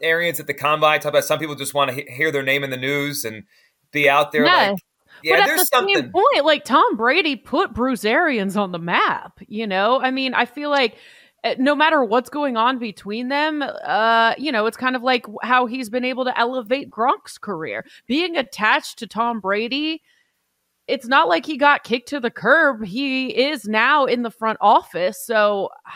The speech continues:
Speaker 2: I don't know. Eh, no matter what's going on, I still think he should be a little bit grateful to Tom Brady and what he's been able to do in terms of his name and reputation, winning a Super Bowl.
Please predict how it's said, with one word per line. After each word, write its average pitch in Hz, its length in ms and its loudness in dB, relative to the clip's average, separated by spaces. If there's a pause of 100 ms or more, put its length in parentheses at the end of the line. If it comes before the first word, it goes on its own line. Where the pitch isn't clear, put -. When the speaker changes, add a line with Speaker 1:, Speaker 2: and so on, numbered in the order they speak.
(200)
Speaker 2:
I 226 140 0
don't 185 180 -4
know. 175 260 -2
Eh, 135 280 -4
no 262 140 -4
matter 269 260 -2
what's 233 300 -8
going 208 320 -12
on, 220 200 -4
I 208 100 -6
still 196 220 -12
think 214 220 -12
he 185 100 -20
should 196 240 -14
be 185 120 -10
a 165 60 -8
little 175 180 -8
bit - 180 -12
grateful 160 400 -8
to 156 100 -8
Tom 156 300 -4
Brady 160 320 -2
and 156 140 -6
what 160 160 -2
he's 175 160 -10
been 151 160 -6
able 156 220 -6
to 147 100 -8
do 175 260 -2
in 135 80 -4
terms 170 320 -8
of 151 80 -10
his 147 160 -10 (420)
name 190 440 2
and 160 200 -2
reputation, 175 920 -2
winning 185 240 -2
a 160 60 -4
Super 160 400 -8
Bowl. 156 420 -2